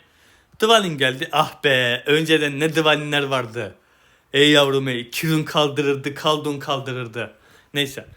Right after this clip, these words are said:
Bakalım çöp geldi. İki tane, e, Gri Gandalf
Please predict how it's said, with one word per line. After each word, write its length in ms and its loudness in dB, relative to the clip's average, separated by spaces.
Bakalım 400 0
çöp 300 -2
geldi. 240 -2
İki 180 -14
tane, 400 -8
e, 180 0
Gri 240 -2
Gandalf 360 -8